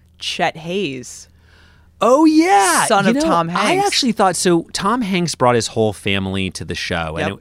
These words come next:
Speaker 2: and got very emotional that they were all there. So Tom Hanks from the stage seemed to intimate that he has five kids, but he doesn't. Uh, this is weird for a guy playing Mister Rogers. Can he not count? <laughs>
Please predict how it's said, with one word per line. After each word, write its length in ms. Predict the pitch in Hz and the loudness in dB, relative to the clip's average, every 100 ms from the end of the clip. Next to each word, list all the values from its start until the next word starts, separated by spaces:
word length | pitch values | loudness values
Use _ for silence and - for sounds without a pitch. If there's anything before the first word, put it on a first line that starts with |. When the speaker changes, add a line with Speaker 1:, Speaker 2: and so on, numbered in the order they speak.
| - | -8
Speaker 2:
and 120 | 113 | -4
got 220 | 123 117 | -2 -2
very 220 | 113 107 | -2 -2
emotional 480 | 101 95 98 - 95 | -2 -4 -6 -6 -8
that 160 | 87 80 | -8 -6
they 80 | |
were 120 | 90 87 | -6 -4
all 200 | 85 85 | -4 -4
there. 320 | 98 82 80 - - | -6 -6 -10 -18 -12
So 200 | - 196 | -6 -6
Tom 400 | - - 214 277 | -6 -8 -8 -6
Hanks 380 | 196 185 175 - | -6 -6 -6 -10
from 180 | 143 131 | -10 -10
the 80 | |
stage 760 | 117 - 127 110 95 90 - - | -10 -8 -4 -4 -4 -8 -14 -12
seemed 280 | - 117 110 | -8 -6 -6
to 40 | |
intimate 360 | 92 104 101 98 | -8 -10 -8 -8
that 100 | 95 | -8
he 120 | 95 | -8
has 120 | 92 | -8
five 640 | - - 95 98 104 - | -12 -6 -2 -2 -4 -8
kids, 340 | - 110 98 - | -8 -6 -6 -8
but 240 | 104 92 | -8 -8
he 280 | 98 95 90 | -10 -12 -12
doesn't. 500 | - 95 92 104 104 - | -10 -8 -8 -8 -10 -12
Uh, 80 | 104 | -10
this 240 | 117 110 | -8 -8
is 160 | 143 117 | -8 -8
weird 300 | 120 117 92 | -4 -6 -4
for 160 | 95 | -6
a 40 | 92 | -4
guy 200 | 90 92 | -6 -6
playing 280 | 107 104 | -8 -8
Mister 360 | 98 95 - 95 | -8 -10 -10 -8
Rogers. 640 | 90 85 95 107 107 95 | -6 -6 -8 -8 -8 -8
Can 180 | - 101 | -10 -10
he 140 | 95 95 | -8 -8
not 240 | 92 90 | -8 -12
count? 480 | - 92 101 147 | -14 -10 -8 -10
<laughs> 40 | - | -12